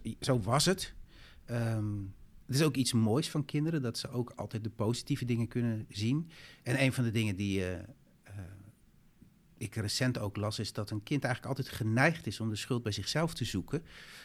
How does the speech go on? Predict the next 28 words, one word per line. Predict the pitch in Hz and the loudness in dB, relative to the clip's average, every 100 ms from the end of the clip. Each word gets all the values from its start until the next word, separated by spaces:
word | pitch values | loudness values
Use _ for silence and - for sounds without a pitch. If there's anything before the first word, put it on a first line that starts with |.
| - | -8
Dus | 110 107 | -4 -2
als | 117 120 | -2 -2
er | 120 | -2
iets | 117 - | -2 -2
niet | 107 104 - - - - - | 0 -2 -4 -16 -20 -20 -14
goed | - 165 170 | 0 2 2
was, | 104 107 | 0 0
dan | - 110 | 0 2
zal | 127 | 4
dat, | 120 110 - | 2 -2 -4
dan | 120 | -2
denkt | 107 131 | 2 2
het | 117 - | 0 2
kind, | 175 156 | 2 4
"Dat | 110 | 4
ligt | 127 - | 2 4
aan | 104 | 4
mij." | 131 90 | 6 4
Die | 87 | 2
zal | 113 113 98 - | 2 2 0 2
eigenlijk | 147 135 107 | 2 2 2
nooit | 120 143 | 2 4
denken, | 127 131 113 | 4 2 2
"Dat | 104 | 0
ligt | 110 - | 0 0
aan | 117 | 0
de | 107 | 0
ouder." | 120 120 98 - | 4 4 2 -4